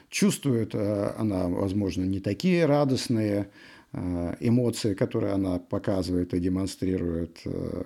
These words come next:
в эфире. И если мы, м, привыкли,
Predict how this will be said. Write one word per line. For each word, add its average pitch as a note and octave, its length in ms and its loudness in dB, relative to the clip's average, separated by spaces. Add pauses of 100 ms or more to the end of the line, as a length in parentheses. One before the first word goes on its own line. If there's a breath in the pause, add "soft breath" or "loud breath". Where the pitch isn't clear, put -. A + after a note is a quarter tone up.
(120)
в G2+ 140 0
эфире. G#2 460 0 (1080 loud breath)
И G2 480 0
если C#3+ 340 2
мы, A#2+ 480 2 (1120)
м, F#2+ 420 -2
привыкли, G#2 760 0